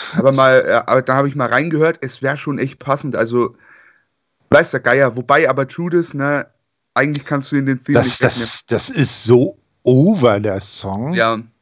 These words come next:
Speaker 1: Ja,
Speaker 2: das
Speaker 1: ich
Speaker 2: ist
Speaker 1: weiß.
Speaker 2: im
Speaker 1: Wollte nur
Speaker 2: Moment
Speaker 1: mal die,
Speaker 2: mit
Speaker 1: diese
Speaker 2: Hm.
Speaker 1: Theorie mal kurz erwähnen.
Speaker 2: Nö.
Speaker 1: Fand ich sehr interessant.
Speaker 2: Äh, ey, Judas ist im Moment mit Abstand Lichtjahre weit das beste Wrestling-Theme, das es gibt.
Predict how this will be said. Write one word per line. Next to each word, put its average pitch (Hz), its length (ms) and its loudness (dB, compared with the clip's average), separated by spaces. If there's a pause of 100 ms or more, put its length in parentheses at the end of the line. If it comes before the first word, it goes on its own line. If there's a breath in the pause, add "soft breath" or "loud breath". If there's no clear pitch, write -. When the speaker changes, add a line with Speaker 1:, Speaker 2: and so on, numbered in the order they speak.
(140)
Speaker 1:
Ja, 120 240 -2
Speaker 2:
das 117 160 0
Speaker 1:
ich 175 60 0
Speaker 2:
ist - 260 -4
Speaker 1:
weiß. 110 240 -10 (540)
Speaker 2:
im 127 80 -2
Speaker 1:
Wollte 117 160 2
nur 110 80 0
Speaker 2:
Moment 120 260 2
Speaker 1:
mal 123 80 -4
die, 120 260 0
Speaker 2:
mit 107 160 -8
Speaker 1:
diese 117 180 -8
Speaker 2:
Hm. 110 60 -8
Speaker 1:
Theorie 127 400 -4
mal 123 140 -2
kurz 117 300 -2
erwähnen. 117 460 -2
Speaker 2:
Nö. 208 240 6
Speaker 1:
Fand 110 200 -2
ich 131 200 -14
sehr 117 240 0
interessant. 110 580 -6
Speaker 2:
Äh, 104 280 -8 (100)
ey, 113 260 0 (140)
Judas 147 480 4
ist - 280 -8
im 143 140 -2
Moment 135 480 2
mit 123 280 -2
Abstand 135 560 0
Lichtjahre 127 920 4
weit 127 240 2
das - 280 -2 (120)
beste 120 680 0 (120)
Wrestling-Theme, 104 1040 -4 (260)
das - 220 -6
es - 180 -8
gibt. - 280 -14